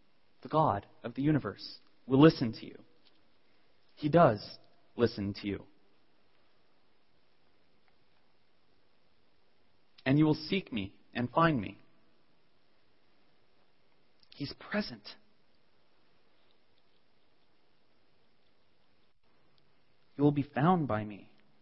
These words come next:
I will be found by you," says the Lord, "and I will bring you back from your captivity. I will gather you from the places and the nations where I have driven you," says the Lord. "I will restore you to what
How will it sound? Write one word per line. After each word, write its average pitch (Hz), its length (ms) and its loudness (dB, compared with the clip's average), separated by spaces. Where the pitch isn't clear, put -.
I 139 60 2
will 156 140 8
be 139 100 2
found 160 340 4
by 104 140 2
you," 98 260 -4
says 117 240 -2
the 104 100 -6
Lord, 107 260 -4
"and 127 100 2
I 147 40 6
will 175 120 6
bring 151 260 2
you 165 100 2
back 143 240 6
from 135 140 -2
your 131 120 -2
captivity. 110 600 -6
I 131 60 2
will 156 120 4
gather 151 360 6
you 139 140 -2
from 123 200 -6
the 120 80 -6
places 113 440 -4
and 110 100 -10
the 107 60 -8
nations 107 420 -8
where 104 140 0
I 110 40 4
have 110 180 -2
driven 117 320 0
you," 123 280 -4
says 123 220 -2
the 123 80 -8
Lord. 123 260 0
"I 127 140 2
will 151 200 0
restore 139 720 2
you 101 360 -6
to 123 80 -8
what 127 300 2